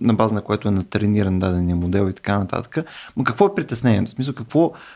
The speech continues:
каква е дистопията, която след това описаме от цялото? Не, то е ясно, че самото по себе си звучи дистопично, но, но какъв е проблема?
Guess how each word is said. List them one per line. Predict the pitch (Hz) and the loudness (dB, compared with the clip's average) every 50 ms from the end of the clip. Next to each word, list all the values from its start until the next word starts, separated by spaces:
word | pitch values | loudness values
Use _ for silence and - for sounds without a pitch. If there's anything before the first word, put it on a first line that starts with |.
| _ _ - | _ _ -4
каква | 120 113 - - 151 165 | -4 -4 2 2 2 2
е | |
дистопията, | 170 151 139 - - 180 180 175 156 - 151 143 | 2 -2 -4 2 2 2 4 4 2 0 0 0
която | - 143 143 143 | 2 0 0 0
след | - - - - 143 135 | -6 -12 -4 -4 -2 0
това | - 131 | 0 0
описаме | 123 120 - 123 110 - 117 110 107 | 0 0 -2 -4 -2 0 0 0 0
от | 98 - | 0 0
цялото? | 110 98 92 - - | 0 -2 -2 -4 -2
Не, | - 143 | -2 0
то | 127 117 | 2 4
е | 117 | 4
ясно, | 117 113 - - | 4 4 0 -6
че | - - - | -10 -8 -2
самото | - 113 117 117 113 - | 0 2 2 2 0 -4
по | - - - | -14 -12 -2
себе | - 120 127 120 | 0 0 2 2
си | 113 - 117 | 0 -2 -4
звучи | 98 92 - - 113 101 | -4 -4 0 0 0 0
дистопично, | 95 92 - - - - 104 - - 147 165 | 0 -6 -10 -12 -4 -4 -2 0 0 0 0
но, | 170 165 - | 0 0 2
но | - 160 | 0 2
какъв | 120 139 117 - 190 - | 2 0 0 0 -2 -2
е | 180 143 | -2 -2
проблема? | - 127 117 123 123 120 90 | 0 0 2 4 4 4 2